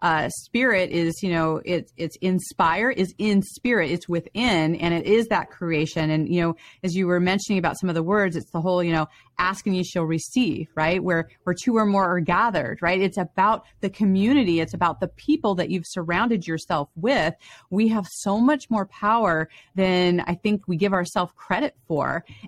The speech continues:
And it starts with that coming from place. So I love that you, you share that coming from place, because the mindset of that, people start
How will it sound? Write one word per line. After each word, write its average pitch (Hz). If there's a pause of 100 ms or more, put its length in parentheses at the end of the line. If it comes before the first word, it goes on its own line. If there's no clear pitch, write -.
(100)
And 185
it 196
starts 233
with 220 (140)
that 170
coming 185
from 165
place. 147
So 165
I 165
love 196
that 196
you, 175 (260)
you 175
share 170
that 165
coming 170
from 160
place, 165
because 180
the 156
mindset 185
of 143
that, 139 (400)
people 294
start 277